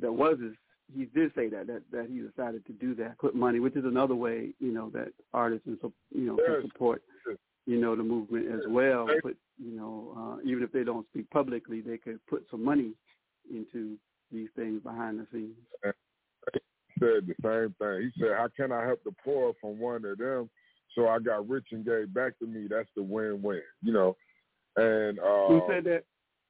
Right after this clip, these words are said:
Speaker 2: that, that's Jay-Z. But yeah,
Speaker 1: Oh,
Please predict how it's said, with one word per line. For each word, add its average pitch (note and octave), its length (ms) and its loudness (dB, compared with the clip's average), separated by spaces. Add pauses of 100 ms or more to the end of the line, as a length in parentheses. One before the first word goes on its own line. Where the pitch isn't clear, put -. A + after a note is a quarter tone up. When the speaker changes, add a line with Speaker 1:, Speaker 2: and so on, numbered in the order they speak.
Speaker 2:
that, C3 120 -4 (200)
that's C#3+ 140 0 (680)
Jay-Z. A#2+ 440 -2 (960)
But A#2 200 2
yeah, E3 280 0
Speaker 1:
Oh, B2 100 0